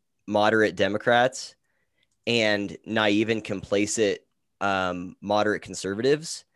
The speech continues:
I think is, is really close to a circle. And it, what I mean by that is that they have the same problem.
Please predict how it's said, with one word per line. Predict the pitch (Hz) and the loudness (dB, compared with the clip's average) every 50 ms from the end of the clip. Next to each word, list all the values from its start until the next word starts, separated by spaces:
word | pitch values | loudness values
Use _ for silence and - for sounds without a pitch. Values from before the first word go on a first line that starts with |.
| _ _ _ _ - | _ _ _ _ -12
I | - | -6
think | - 156 175 | -4 0 2
is, | 214 214 160 131 - - - | 2 2 2 0 -4 -6 -4
is | 110 117 107 - - - _ - - | -2 -2 -2 -4 -8 -12 _ -16 -14
really | - 107 110 120 139 170 | -8 -4 -2 0 0 0
close | 170 - - 131 131 127 - | -2 -2 -2 -4 -2 -4 -6
to | - 113 | -8 -8
a | 101 | -8
circle. | - - - 95 90 - 90 87 92 92 - _ _ _ _ _ _ _ _ _ _ _ | -8 -8 -10 -10 -10 -10 -12 -12 -12 -14 -16 _ _ _ _ _ _ _ _ _ _ _
And | 117 123 123 120 - - - - - _ - | -6 -4 -4 -6 -8 -12 -16 -20 -20 _ -8
it, | 131 135 131 - _ | -8 -8 -8 -10 _
what | - 127 143 147 | -6 -2 0 0
I | 143 | 0
mean | 139 151 175 170 | 0 -2 0 0
by | 175 160 139 | 2 2 2
that | 135 123 117 120 | 2 2 2 2
is | 113 113 113 107 - 110 | 2 0 0 -2 -4 -4
that | 123 120 - | -4 -2 0
they | 143 127 | 0 -2
have | 117 - 127 143 170 190 165 139 | 0 0 2 2 2 2 0 -2
the | 143 143 | -6 -6
same | - - - 135 123 127 123 - | -6 -4 -4 -2 -2 -4 -4 -8
problem. | - - - - 95 90 - - 57 50 - | -10 -10 -6 -4 -4 -4 -4 -6 -10 -16 -18